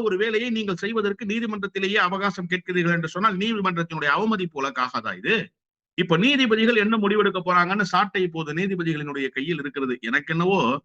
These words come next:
தேர்தல் வரைக்கும் இதை நகர்த்தி செல்வதற்கான எல்லா வேலைகளையும் மோடி செய்வார். அதற்கு எஸ் பி ஐ துணை நிற்கும் என்றுதான் நான் கருதுகிறேன். அதனால்தான்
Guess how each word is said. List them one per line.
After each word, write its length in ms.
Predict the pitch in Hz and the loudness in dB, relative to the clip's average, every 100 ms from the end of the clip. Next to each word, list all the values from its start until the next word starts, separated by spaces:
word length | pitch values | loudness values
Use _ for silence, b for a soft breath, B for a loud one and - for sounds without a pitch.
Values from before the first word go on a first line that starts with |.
| _ _ b b | _ _ b b
தேர்தல் 440 | 175 220 233 226 202 | 2 4 4 2 2
வரைக்கும் 340 | 202 202 220 | 0 0 -4
இதை 100 | 196 | -2
நகர்த்தி 380 | 156 160 196 214 | -2 0 -2 -2
செல்வதற்கான 800 | - 190 185 175 170 170 180 196 190 | -2 0 0 -2 2 4 4 2 0
எல்லா 360 | 143 170 185 190 | 0 2 4 4
வேலைகளையும் 600 | 165 175 175 160 170 185 147 | 4 2 2 2 2 0 0
மோடி 260 | 175 165 | 0 -2
செய்வார். 440 | 139 151 151 175 202 | -2 -4 2 2 2
அதற்கு 460 | 143 156 151 139 123 101 b b | 2 2 0 0 2 0 b b
எஸ் 260 | 165 175 175 | 2 2 0
பி 120 | 208 | 2
ஐ 60 | 208 202 | 2 2
துணை 240 | 175 196 | 2 2
நிற்கும் 340 | 190 170 180 165 | 2 2 2 2
என்றுதான் 320 | 151 156 180 | 2 2 2
நான் 200 | 156 123 | 0 -2
கருதுகிறேன். 440 | 143 165 143 135 | -2 0 0 -2
அதனால்தான் 460 | 120 139 156 165 | -2 0 0 0